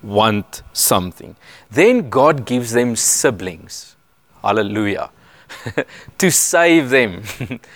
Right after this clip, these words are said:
So that they learn how to share, that they don't grab one another, that they, uh, discover that they are not the only human beings in the world and that their desires are not the most important in the world. God gives them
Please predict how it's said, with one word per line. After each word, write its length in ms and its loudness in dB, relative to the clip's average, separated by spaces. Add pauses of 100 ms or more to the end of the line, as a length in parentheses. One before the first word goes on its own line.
(320)
So 160 2
that 160 2
they 240 2 (360)
learn 320 4
how 200 2
to 160 -4
share, 720 0
that 220 0
they 100 6
don't 320 0
grab 580 2
one 220 2
another, 460 0
that 220 0
they, 260 4 (500)
uh, 120 2
discover 640 2
that 200 4
they 160 4
are 140 4
not 240 0
the 160 2
only 260 2
human 460 0
beings 500 2
in 200 -4
the 100 6
world 640 4
and 180 0
that 180 0
their 220 4
desires 640 4
are 100 2
not 280 -2
the 60 2
most 400 0
important 600 -4
in 80 -8
the 100 -4
world. 240 0
God 340 2
gives 260 -6
them 180 -6